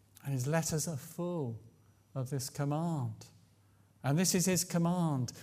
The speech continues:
to believe in the name of his Son, Jesus Christ, and to love one another as he commanded us. On this day of remembrance, yes, let us pause.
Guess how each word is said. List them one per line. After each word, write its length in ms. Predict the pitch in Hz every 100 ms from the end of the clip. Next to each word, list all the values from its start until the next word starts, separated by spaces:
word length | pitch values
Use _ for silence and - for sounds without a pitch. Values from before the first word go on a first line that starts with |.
| -
to 100 | -
believe 360 | 143 170 185 170
in 100 | 175
the 100 | 160
name 400 | 165 175 175 160 - -
of 160 | 156 131
his 140 | 151
Son, 380 | - 180 165 147
Jesus 440 | 135 151 147 139
Christ, 800 | - - 139 127 104 - - - - _ _ _ _ _ _ _ _
and 180 | 131 123
to 140 | 123 131
love 520 | 123 135 139 139 131 -
one 220 | 135 127
another 540 | 131 120 113 98 107 92 92 - - - _ _ -
as 200 | 117 -
he 140 | 120
commanded 680 | 113 123 113 110 107 107 110
us. 540 | 117 110 - - - - _ - _ - _ _ _ _ _ _ _ _ _ _ _ _ _ _ _ _ _ _ _ _ _ _ -
On 140 | 143 147
this 200 | 147 -
day 320 | 151 143 139
of 140 | 123
remembrance, 1080 | 131 131 135 123 113 104 - - - - - - _ _ _ _ _ _ _ _ _ _ -
yes, 500 | 139 110 95 - 139
let 180 | 131 139
us 120 | 135
pause. 720 | - 110 101 104 110 -